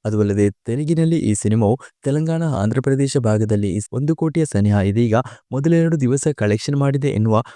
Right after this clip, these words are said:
ಹೊಸದಾದ ಮಾಹಿತಿಗಳು ಲಭ್ಯಗೊಳ್ತಾ ಇದೆ. ಗೋಲ್ಡನ್ ಸ್ಟಾರ್ ಗಣೇಶ್ ಅವರ ಕೃಷ್ಣಂ ಪ್ರಣಯಸಖಿ ಎನ್ನುವ ಸಿನಿಮಾವು ಅವರಿಗೆ ಒಂದು ದೊಡ್ಡ ಬ್ರೇಕ್ ಅನ್ನೇ ಕೊಟ್ಟಿತ್ತು ಇತ್ತೀಚೆಗೆ. ಮುಂದಕ್ಕೆ ಅವರ ಹಲವಾರು ರಮೇಶ್ ಅರವಿಂದ್ ಅವರ ಸಿನಿಮಾ ಸೇರಿದಂತೆ ಹಲವಾರು ಸಿನಿಮಾ ತಯಾರಾಗ್ತಾ ಇದ್ದು,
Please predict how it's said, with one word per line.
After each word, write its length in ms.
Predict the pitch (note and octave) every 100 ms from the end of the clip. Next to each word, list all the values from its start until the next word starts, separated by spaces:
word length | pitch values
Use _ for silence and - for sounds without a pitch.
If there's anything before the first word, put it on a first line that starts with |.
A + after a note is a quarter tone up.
| _
ಹೊಸದಾದ 440 | C3 C3 D#3 D#3+ D#3+
ಮಾಹಿತಿಗಳು 640 | B2+ G2+ A2 B2+ A2+ G#2+
ಲಭ್ಯಗೊಳ್ತಾ 580 | G#2 G2 A2 G#2 G#2 G2
ಇದೆ. 200 | G2+ A#2+ - _ _ _
ಗೋಲ್ಡನ್ 260 | B2+ D#3 F3+
ಸ್ಟಾರ್ 220 | F3 F#3
ಗಣೇಶ್ 380 | C3+ G#2+ A#2 A#2
ಅವರ 160 | G#2+ A#2+ B2 - _ _
ಕೃಷ್ಣಂ 320 | - D3 F#3+ D#3+
ಪ್ರಣಯಸಖಿ 540 | A2+ B2 C3+ C#3 D#3+
ಎನ್ನುವ 240 | B2 A2+
ಸಿನಿಮಾವು 360 | A2 G2+ A#2 A2+
ಅವರಿಗೆ 280 | G#2+ G#2+ G#2
ಒಂದು 280 | G#2 G2+ G#2+
ದೊಡ್ಡ 220 | D3 E3
ಬ್ರೇಕ್ 300 | C3 G#2+ G#2+
ಅನ್ನೇ 160 | G#2
ಕೊಟ್ಟಿತ್ತು 480 | G2+ B2 - B2 G#2+
ಇತ್ತೀಚೆಗೆ. 440 | A2 - A2+ A#2 C3+ _ _ _
ಮುಂದಕ್ಕೆ 280 | D#3 F3 F#3
ಅವರ 220 | E3+ F3+
ಹಲವಾರು 500 | F3 A2 A2 A2+ A2
ರಮೇಶ್ 340 | G#2 A#2 D#3 -
ಅರವಿಂದ್ 320 | D#3+ D#3+ D#3+
ಅವರ 180 | D3 D#3
ಸಿನಿಮಾ 360 | - A2 G#2+
ಸೇರಿದಂತೆ 460 | G#2+ A2 G#2+ G2+ G2+
ಹಲವಾರು 380 | G2+ G#2 G#2 G2+
ಸಿನಿಮಾ 340 | - B2 C#3+
ತಯಾರಾಗ್ತಾ 560 | B2+ G#2 G#2 G2+ G2 G#2
ಇದ್ದು, 260 | C3 B2